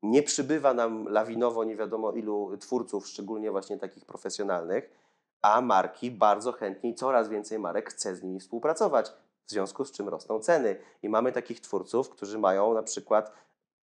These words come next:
zapełniony swój grafik publikacji, e, sponsorowanymi w, przy współpracy z marką powstałymi publikacjami na pół roku do przodu. No i teraz, jeżeli marki się faktycznie bardzo często zabijają o współpracę z nimi,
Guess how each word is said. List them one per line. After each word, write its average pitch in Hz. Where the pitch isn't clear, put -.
zapełniony 139
swój 120
grafik 123
publikacji, 113
e, 107
sponsorowanymi 123
w, -
przy -
współpracy 110
z 107
marką 110
powstałymi 104
publikacjami 101
na 165
pół -
roku 98
do 123
przodu. 127
No 107
i -
teraz, 123
jeżeli 123
marki 123
się -
faktycznie 113
bardzo 110
często 110
zabijają 113
o 98
współpracę 101
z 98
nimi, 98